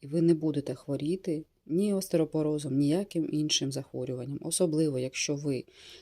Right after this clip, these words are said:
е, плануєте вагітність, е, або ви вже народили і у вас зараз теж післяродовий період,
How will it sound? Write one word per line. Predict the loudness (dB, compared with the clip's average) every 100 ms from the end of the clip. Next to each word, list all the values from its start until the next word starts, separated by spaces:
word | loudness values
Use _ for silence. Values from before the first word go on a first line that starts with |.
| -14
е, | -14 0
плануєте | 4 6 6 4 0 -4
вагітність, | -4 -4 -6 -8 -8 -8 -10 -16 _ -14
е, |
або | -10 -4 -2 2 4 6 4
ви | 2 2 4 4
вже | 2 -2 0 2
народили | 0 0 -2 -2 -2 -2 -6
і | -6
у | -4
вас | -2 -2 -2 -4
зараз | -6 -4 -4 -4
теж | -4 0 0 0 -4
післяродовий | -8 -4 -2 -2 -2 -2 -4
період, | -4 -6 -6 -8 -8